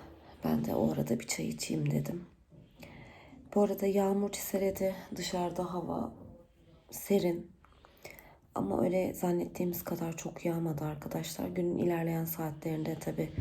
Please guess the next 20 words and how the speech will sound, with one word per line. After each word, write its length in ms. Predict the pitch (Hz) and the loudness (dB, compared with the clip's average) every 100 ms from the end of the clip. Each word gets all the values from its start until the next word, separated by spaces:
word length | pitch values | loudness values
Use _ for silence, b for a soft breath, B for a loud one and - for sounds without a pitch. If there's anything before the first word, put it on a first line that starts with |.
| B B B - | B B B 0
ne 120 | 175 | 4
bekliyor 420 | 165 - 165 151 | 2 2 -2 0
bizi 220 | 147 202 190 | -2 -2 2
bilemeyiz. 680 | 170 170 151 214 - 147 95 B B B B B B B B - | 4 4 2 0 -2 -2 -2 B B B B B B B B 0
Birazcık 460 | 208 196 190 - - | 4 4 2 -4 0
dinleneyim 440 | 202 202 196 202 | 2 4 4 2
istedim. 440 | 196 - 180 185 196 - - | 0 -4 -4 -4 -8 -10 -2
Az 160 | 175 170 | 0 2
önce 240 | 175 170 | 2 2
gördüğünüz 500 | 170 170 165 165 165 | 2 2 2 -2 -4
mutfağı 380 | 160 143 160 160 | -6 -6 -4 -4
toparladım. 720 | 165 151 156 151 147 - - - - B B B B - | -4 -4 -4 -2 -2 -2 -6 -10 -18 B B B B -2
Bulaşık 280 | 190 185 - | 2 2 0
makinemi 420 | 175 170 170 170 | -2 0 0 0
boşalttım. 680 | 160 160 160 151 - 160 160 - - - - - - - - - | -2 -2 -2 -4 -6 -8 -8 -14 -20 -20 -20 -20 -20 -20 -20 -12
Kirli 320 | - 175 165 | -4 -2 0
bulaşıklarımı 640 | 160 160 156 - 165 160 156 | 0 0 0 -2 0 0 0
tekrardan 540 | - - 98 104 - | -4 0 0 2 4
yerlerine 520 | 78 73 71 71 71 | 4 4 4 4 2
yerleştirdim. 840 | - 90 82 - - - - - | 2 0 0 -2 0 0 0 -8